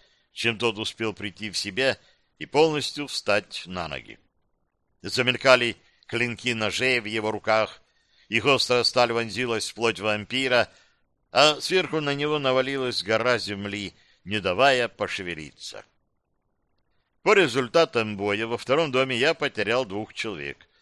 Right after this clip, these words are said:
к счастью, лишь ранеными, и одного голема Чапиида, и этого без возможности восстановления, так как кровососы буквально разорвали того на части,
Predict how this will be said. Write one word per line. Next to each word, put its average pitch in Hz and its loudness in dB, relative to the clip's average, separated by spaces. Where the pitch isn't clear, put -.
к - -18
счастью, 156 0
лишь 127 -6
ранеными, 98 -2
и 135 -4
одного 123 2
голема 113 0
Чапиида, 104 -8
и 101 -2
этого 127 2
без 131 4
возможности 120 -2
восстановления, 107 -2
так 113 2
как 113 -2
кровососы 113 -4
буквально 110 -2
разорвали 120 0
того 107 -4
на 101 -4
части, 131 -2